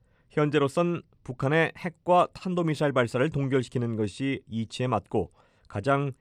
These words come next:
달성 가능한 목표라면서도 북한이 공짜로 그런 조치를 취하지 않을 것이라는 게 문제라고 말했습니다.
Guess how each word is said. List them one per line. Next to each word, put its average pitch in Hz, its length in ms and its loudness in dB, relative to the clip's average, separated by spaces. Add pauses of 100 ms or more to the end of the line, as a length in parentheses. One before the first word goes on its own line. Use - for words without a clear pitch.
(140)
달성 151 400 2
가능한 151 300 2
목표라면서도 120 760 -2 (680)
북한이 139 460 -2 (360)
공짜로 139 580 2 (160)
그런 131 240 0
조치를 123 340 -4
취하지 156 320 0
않을 120 200 0
것이라는 95 460 -2
게 110 300 -2
문제라고 110 500 0
말했습니다. 90 600 -4